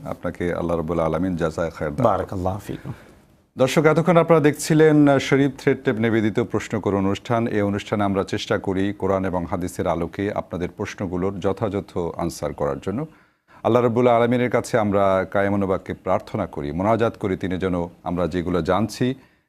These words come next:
Speaker 1: এগুলো প্রত্যেকে আমরা সহ আপনাদের সবাইকে আমল করার তৌফিক দান করেন।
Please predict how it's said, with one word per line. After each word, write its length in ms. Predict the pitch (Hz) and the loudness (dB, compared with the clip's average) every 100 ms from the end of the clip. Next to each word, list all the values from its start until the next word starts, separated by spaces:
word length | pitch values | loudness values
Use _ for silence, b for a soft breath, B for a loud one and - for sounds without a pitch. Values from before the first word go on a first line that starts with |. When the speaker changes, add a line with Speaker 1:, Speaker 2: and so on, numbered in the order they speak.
| _ | _
Speaker 1:
এগুলো 240 | 98 95 92 | -4 -2 -2
প্রত্যেকে 460 | 127 - 139 120 | -4 -4 -2 0
আমরা 280 | 98 107 127 | 2 2 0
সহ 280 | - 104 90 | 0 -2 -2
আপনাদের 400 | - - 92 90 | -4 -6 -6 -6
সবাইকে 400 | - 107 101 92 | -2 -2 -2 -2
আমল 240 | 87 90 | -2 -2
করার 280 | 85 82 78 73 | -2 -2 -2 -6
তৌফিক 340 | - 101 - 71 | -6 -6 -6 -6
দান 200 | 69 69 | -6 -6
করেন। 240 | 69 76 | -10 -10